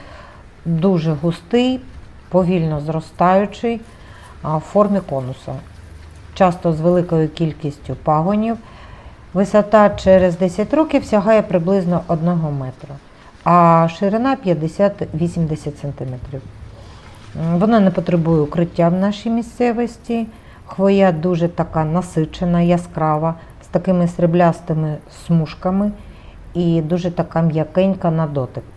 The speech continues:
приємна. Я її не формую, а тому що прирісти дуже замалі, тут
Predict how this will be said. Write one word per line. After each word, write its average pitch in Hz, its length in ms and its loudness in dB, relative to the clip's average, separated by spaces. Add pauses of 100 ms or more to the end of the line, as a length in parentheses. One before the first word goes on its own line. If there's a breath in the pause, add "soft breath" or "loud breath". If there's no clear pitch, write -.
(160)
приємна. 131 540 0 (1000)
Я 214 180 4
її 170 220 6
не 175 220 4
формую, 151 640 -2 (540 loud breath)
а 180 80 -2
тому 269 240 6
що 240 160 0
прирісти 240 540 2
дуже 185 360 4
замалі, 202 520 2
тут 170 320 -2